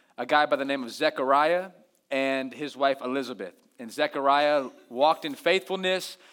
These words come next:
He served the Lord. He and his wife were advanced in years. It means that they were older in year. And they showed up at the temple, and Zechariah went in, and he had an encounter with the living God.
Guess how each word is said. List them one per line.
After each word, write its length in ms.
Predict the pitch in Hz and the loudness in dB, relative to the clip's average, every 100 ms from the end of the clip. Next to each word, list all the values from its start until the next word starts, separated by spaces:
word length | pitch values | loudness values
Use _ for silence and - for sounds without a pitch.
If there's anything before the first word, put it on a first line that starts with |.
| _ | _
He 120 | 143 | -8
served 460 | 135 - 180 190 170 | -8 -4 0 0 0
the 80 | 165 | 0
Lord. 520 | 170 180 185 185 185 - - - _ | 2 2 2 0 -6 -18 -20 -20 _
He 180 | 165 185 | -2 0
and 100 | 175 | 0
his 160 | 147 | -4
wife 360 | 123 165 190 185 | 2 4 4 2
were 80 | 160 | -2
advanced 640 | 120 110 156 185 185 - | -2 -2 0 2 -2 -6
in 100 | 175 | -6
years. 280 | 175 185 160 | -2 -2 -2
It 60 | |
means 200 | 151 160 | -6 -6
that 140 | 147 151 | -6 -2
they 100 | 160 | -2
were 140 | 143 139 | -2 0
older 400 | 147 185 185 180 | 0 0 0 -2
in 120 | 156 | -2
year. 400 | 170 190 214 214 - _ _ _ _ _ _ _ _ | 0 2 0 -4 -14 _ _ _ _ _ _ _ _
And 80 | - | -6
they 100 | 139 | -4
showed 280 | 131 185 185 | -2 0 2
up 140 | 190 | 2
at 100 | 185 | 0
the 60 | 170 | -2
temple, 540 | - 180 180 185 180 | -4 -4 -2 -2 -2
and 160 | 123 101 - _ _ _ _ _ _ 117 | -4 -8 -18 _ _ _ _ _ _ -2
Zechariah 640 | 151 202 196 180 185 180 | 0 2 4 6 6 4
went 160 | 180 180 | 2 0
in, 140 | 180 | -2
and 100 | 170 | -4
he 80 | 175 | 0
had 140 | 185 | 0
an 80 | 156 | 0
encounter 480 | 131 - 175 196 196 | -4 0 2 2 2
with 160 | 175 | -2
the 60 | 156 | 0
living 280 | 165 165 165 | 0 0 2
God. 320 | 151 113 92 | 2 2 -2